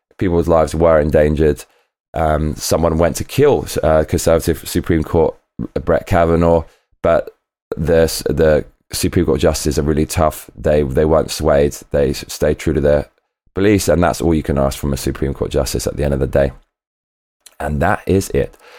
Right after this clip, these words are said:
I have been Johnny Massacre, and I tell you what, mate, you better be back for the next episode. Otherwise,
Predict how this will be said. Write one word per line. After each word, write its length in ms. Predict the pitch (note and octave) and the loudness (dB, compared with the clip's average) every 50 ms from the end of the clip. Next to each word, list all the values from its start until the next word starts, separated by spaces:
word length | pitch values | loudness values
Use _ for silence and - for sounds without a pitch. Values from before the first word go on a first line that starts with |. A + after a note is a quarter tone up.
| - - - - - | -20 -20 -18 -10 -6
I 100 | - D2+ | -4 0
have 160 | D#2+ E2+ E2+ - | 0 0 0 0
been 100 | D2+ D2 | 0 0
Johnny 220 | - D#2 D2+ D2+ | 0 0 2 2
Massacre, 300 | D2+ D2 D2 - - E2 | 2 0 0 -2 -2 -2
and 80 | D#2+ D#2+ | -2 0
I 20 | |
tell 120 | - F#2+ | 0 2
you 80 | F2 E2 | 2 2
what, 180 | E2+ F#2 - - | 2 2 2 2
mate, 220 | D2+ D2+ D#2 - | 2 0 0 0
you 140 | - F2+ - | -2 -2 -2
better 240 | - - G2+ - - | 0 0 0 2 2
be 100 | F2 E2+ | 0 0
back 240 | - F#2+ E2 - | 0 -2 -2 -2
for 80 | - - | -2 -4
the 80 | D#2 D#2 | -2 -2
next 220 | D#2+ C#2+ - - | -2 -2 -2 -2
episode. 420 | C#2 - C2+ - - C2 C#2 - - | -4 -4 -4 -4 -2 -2 -2 0 0
Otherwise, 960 | - A#2 A#2 F#2+ D#2 C#2+ D2 D2 C#2+ D2 D2+ E2 F#2 G#2 B2+ D#3 D#3+ - - | 0 0 2 2 2 2 2 4 4 4 2 2 0 0 -2 -4 -8 -10 -16